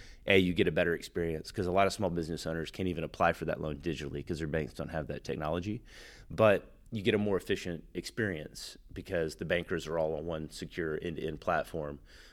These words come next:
where they can get you, uh, get you decisions faster and get your money. Because what we've really learned, especially in that scenario, small business owner,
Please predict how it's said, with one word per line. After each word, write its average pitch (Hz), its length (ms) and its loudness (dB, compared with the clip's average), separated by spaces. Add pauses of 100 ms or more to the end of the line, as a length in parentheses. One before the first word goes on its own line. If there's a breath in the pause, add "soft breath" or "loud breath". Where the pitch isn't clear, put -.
where 87 200 2
they 80 140 2
can 78 260 -6 (140)
get 76 140 -4
you, 78 260 -4 (200)
uh, 76 300 -2 (580)
get 95 140 0
you 90 120 2
decisions 85 420 0
faster 82 320 2
and 76 80 -4
get 76 140 -4
your 76 80 -4
money. 76 280 -6 (140)
Because 87 260 0
what 82 140 0
we've 87 160 2
really 82 180 2
learned, 80 400 0
especially 90 460 2
in 82 60 -2
that - 140 -4
scenario, 80 580 -4 (460 loud breath)
small 120 220 6
business 110 340 2
owner, 90 360 2